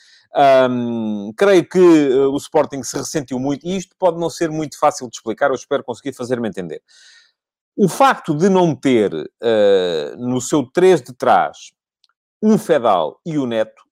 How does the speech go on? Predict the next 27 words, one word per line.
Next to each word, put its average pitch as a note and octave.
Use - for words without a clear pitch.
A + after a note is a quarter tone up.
acabou D#3
por D3+
ser B2+
fundamental C3+
para C#3
explicar B2+
a A#2+
forma C#3
como C3+
a B2+
equipa C#3
não C3+
foi C3+
capaz C#3+
de -
construir. B2
Ahm, A#2+
mais F#3
importante E3+
até, E3
eh, B2
e C#3
eu, D3
por -
acaso, C3
estava B2
a, A2